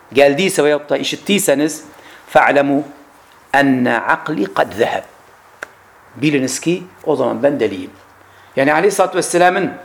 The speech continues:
hadisi varlığında kendi sözümü, tamam mı? Kendi sözüme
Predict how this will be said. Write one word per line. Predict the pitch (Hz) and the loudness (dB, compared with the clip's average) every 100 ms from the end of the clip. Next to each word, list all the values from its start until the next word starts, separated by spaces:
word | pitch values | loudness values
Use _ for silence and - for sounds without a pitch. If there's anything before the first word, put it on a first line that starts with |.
| - | -18
hadisi | - 147 156 151 202 | -4 -2 0 -2 2
varlığında | 170 151 165 165 170 143 - - - - | 2 4 2 2 2 2 -2 -16 -20 0
kendi | 165 165 180 214 147 - - | 2 4 2 0 -2 -8 -10
sözümü, | - 175 147 180 165 - - - - _ _ - | 0 2 2 2 0 -2 -16 -20 -20 _ _ -2
tamam | 151 185 | 0 2
mı? | 156 | 0
Kendi | 156 151 202 | 2 2 0
sözüme | - 165 165 185 165 | 0 0 2 2 2